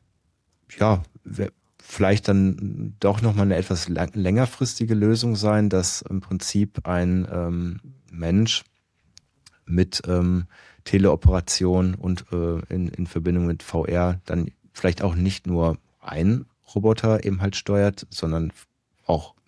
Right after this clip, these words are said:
mehrere, vielleicht nicht unbedingt, äh, parallel gleichzeitig, sondern im Prinzip immer nur dann,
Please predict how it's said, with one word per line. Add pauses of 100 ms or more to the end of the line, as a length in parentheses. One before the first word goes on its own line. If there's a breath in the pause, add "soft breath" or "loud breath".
(140)
mehrere,
vielleicht
nicht (180)
unbedingt,
äh,
parallel
gleichzeitig,
sondern
im
Prinzip
immer
nur
dann,